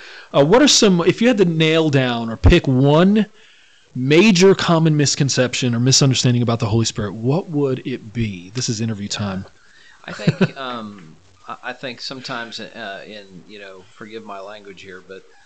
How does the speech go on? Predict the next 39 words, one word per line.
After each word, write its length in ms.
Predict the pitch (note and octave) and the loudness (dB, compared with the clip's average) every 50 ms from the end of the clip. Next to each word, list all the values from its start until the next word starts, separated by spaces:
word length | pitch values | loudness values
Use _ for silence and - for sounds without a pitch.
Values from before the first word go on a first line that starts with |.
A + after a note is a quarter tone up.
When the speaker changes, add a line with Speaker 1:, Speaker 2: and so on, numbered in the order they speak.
| _ _ _ _ | _ _ _ _
Speaker 2:
I 40 | - | -18
think 140 | C#3 D3 C#3+ | -16 -14 -12
sometimes 520 | - D#3+ D3+ B2 - B2+ A#2 A2+ A2 - | -12 -12 -12 -12 -12 -12 -12 -12 -14 -14
the 100 | - G#2+ | -16 -16
Holy 300 | - - B2 B2 A#2+ A2+ | -16 -14 -16 -16 -14 -14
Spirit 540 | G#2+ - - - - B2 A2+ A2 G#2+ G#2+ G2+ G#2 | -14 -14 -16 -14 -14 -14 -14 -12 -14 -16 -18 _
is 440 | G#2+ A2 A2 G#2+ G#2 G2 G2 - - - _ _ _ _ _ _ G#2+ | -20 -18 -16 -16 -16 -16 -16 -18 -20 -20 _ _ _ _ _ _ -18
deemed 320 | A2 A2+ A2+ A2 G#2+ G2 G2+ | -16 -16 -14 -14 -14 -14 -14
as 360 | G2 G2 G2 F#2 F2+ - - | -14 -14 -14 -16 -18 -20 -20
the 220 | F#2 F2+ F2 E2+ | -20 -20 -20 -18
redheaded 580 | E2+ G2 G#2 A2 G#2 A2 A2 G#2+ G#2 G2+ F2 E2 | -18 -16 -16 -16 -16 -16 -16 -16 -16 -14 -14 -12
stepchild 840 | - - - A2+ G#2+ - - - A2 F#2+ F#2 F2+ F2+ E2+ E2+ E2 | -12 -12 -12 -12 -14 -14 -14 -14 -14 -14 -14 -16 -16 -20 -20 -20
of 140 | D#2+ F#2 F2 | -20 -20 -20
the 60 | G2 - | -20 -20
Trinity, 500 | - G#2+ G2+ G2 F2+ D#2+ D#2+ D#2 D#2+ - _ _ _ _ - _ _ - | -20 -20 -18 -20 -20 -20 -20 -20 -20 -20 _ _ _ _ -20 _ _ -14
uh, 220 | G2+ G2+ F#2+ F2 - - | -12 -12 -12 -12 -16 -16
the 100 | - A2 | -18 -16
lesser 500 | A2 A2 B2+ C3 C3 - - D3 A#2+ A2 G#2+ - | -14 -10 -10 -8 -8 -8 -8 -8 -10 -12 -14 -16
of 180 | A2 G#2+ G2+ G#2+ | -18 -18 -18 -18
the 60 | F#2+ | -18
Trinity, 640 | - - A#2 G#2 G2 F2+ - - F#2+ F2 E2+ E2 _ _ _ _ _ _ | -16 -16 -14 -14 -16 -16 -16 -16 -16 -18 -18 -20 _ _ _ _ _ _
uh, 240 | G#2+ G#2+ G2+ G2 F#2+ | -16 -14 -12 -14 -14
that's 260 | F#2+ G2 G2 - - - | -16 -16 -14 -14 -14 -12
just 280 | - A#2+ A2 - - | -12 -10 -10 -10 -12
kind 240 | - C3+ B2 A#2 A2+ | -10 -12 -12 -12 -12
of, 140 | G#2 F#2+ F#2 G#2+ - _ | -14 -16 -18 -20 -20 _
uh, 240 | G#2+ G#2 G#2 G2+ G2 F#2+ | -20 -18 -16 -16 -16 -16
sort 460 | - - - - - D3 C3+ C#3 C#3+ C#3+ | -16 -14 -12 -12 -10 -10 -8 -8 -8 -8
of 140 | C#3 C#3 | -10 -10
important, 640 | C#3 C3+ B2+ - - C3 C3 C3 A#2+ B2+ B2+ B2+ A#2+ | -14 -16 -16 -16 -12 -10 -10 -10 -12 -14 -18 -18 -16
but 160 | G#2+ G#2+ - | -16 -16 -14
not 240 | A2 A#2 G#2+ G#2 F#2+ G2 G#2 | -12 -12 -12 -12 -14 -16 -16
really. 520 | A#2+ B2+ B2+ B2+ B2+ B2+ B2+ B2+ B2 B2 - - - _ _ _ _ _ | -14 -12 -12 -12 -10 -10 -12 -12 -14 -16 -20 -20 -20 _ _ _ _ _
Um, 480 | A2+ A2 G#2 G2 G2 G2 F#2+ G2 G2 - - | -16 -14 -14 -12 -14 -14 -16 -20 -20 -20 -20
and, 400 | A2+ A2+ G#2+ G#2 G#2 G#2 G2 F#2 G#2+ | -20 -18 -16 -16 -16 -18 -18 -18 -18
um, 300 | G2+ G2 F#2+ F#2+ G2 - | -16 -16 -16 -16 -18 -18
I 80 | - A#2 | -18 -18
think 240 | - C#3+ B2 - F#2+ | -16 -16 -18 -16 _
that's 400 | B2 B2+ D3 D#3 - - - | -12 -12 -10 -10 -8 -10 -10